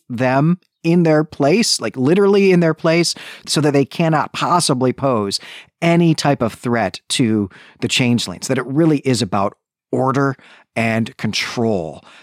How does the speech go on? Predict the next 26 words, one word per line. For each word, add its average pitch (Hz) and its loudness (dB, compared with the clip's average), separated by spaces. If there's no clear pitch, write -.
That 127 0
is 127 0
their, 110 -2
that 127 0
is 123 -2
their 107 0
whole 120 0
interest. 107 -4
That's 117 -4
the - 0
whole 127 0
reason 139 2
even 120 0
for 120 0
the 127 0
war 131 0
that 127 0
is 117 0
happening 123 0
now, 135 2
is 120 -2
that 127 0
because 135 -2
there's 135 0
this 127 0
wormhole, 131 2